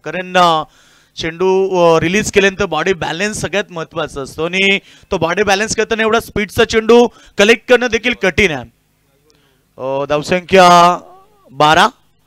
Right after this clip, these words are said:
रोहितचं षटक राहिलंय या ओव्हरमध्ये, सहा runs आल्या पाच बॉलमध्ये. पहिल्या ओव्हरमध्ये सहा दिल्या रोहननं, अप्रतिम षटक फेकलं, साची सरासरी maintain ठेवली आहे, परंतु आता एकाच मोठ्या फटक्याची अपेक्षा असेल,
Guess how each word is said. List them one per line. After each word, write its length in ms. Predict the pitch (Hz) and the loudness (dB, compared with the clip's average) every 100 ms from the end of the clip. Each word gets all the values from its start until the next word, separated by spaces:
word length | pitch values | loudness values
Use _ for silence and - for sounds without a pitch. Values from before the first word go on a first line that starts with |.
| _ _ _ _ _ _ _ _ _ _ _ _ _ | _ _ _ _ _ _ _ _ _ _ _ _ _
रोहितचं 440 | 135 151 160 - 185 | -2 -2 0 -2 -2
षटक 380 | - 151 190 | 0 2 2
राहिलंय 520 | 175 160 170 180 180 180 | 2 0 2 2 2 -2
या 180 | 151 160 | -4 -4
ओव्हरमध्ये, 540 | 160 156 185 180 180 | -2 -4 -6 -4 -4
सहा 280 | 180 160 160 | -4 -2 -2
runs 240 | 202 196 160 | -2 -4 -2
आल्या 140 | 160 | -2
पाच 300 | - 175 190 | -2 -2 0
बॉलमध्ये. 480 | 214 226 175 170 196 - _ _ _ _ _ _ 135 | 0 2 0 0 -2 -6 _ _ _ _ _ _ -8
पहिल्या 240 | 143 185 | 0 0
ओव्हरमध्ये 480 | 190 202 208 202 202 | 0 -2 0 4 2
सहा 280 | - 175 202 | 2 2 2
दिल्या 520 | 220 226 220 226 190 | 2 4 4 2 0
रोहननं, 520 | 170 190 240 180 196 - _ _ _ 170 | 2 2 0 -2 -4 -6 _ _ _ -4
अप्रतिम 460 | 175 214 214 254 | 0 0 -2 -6
षटक 260 | 226 208 320 - | -2 0 2 2
फेकलं, 360 | 175 160 165 180 - | 0 0 -2 -2 -8
साची 340 | 143 139 202 | -8 -8 -6
सरासरी 440 | 185 185 190 208 | -4 -4 -4 -4
maintain 340 | 208 165 147 220 | -4 -4 -2 4
ठेवली 300 | 208 214 226 | 4 4 2
आहे, 80 | 220 _ - - | 0 _ -18 -4
परंतु 280 | 190 214 247 | -2 2 2
आता 280 | 240 254 262 | 6 4 4
एकाच 300 | 196 - 240 | 2 0 0
मोठ्या 220 | 226 214 226 | 2 2 2
फटक्याची 340 | 220 240 220 | 0 0 2
अपेक्षा 420 | 196 - 214 226 | 2 0 -2 0
असेल, 380 | 190 170 196 139 | 0 2 2 2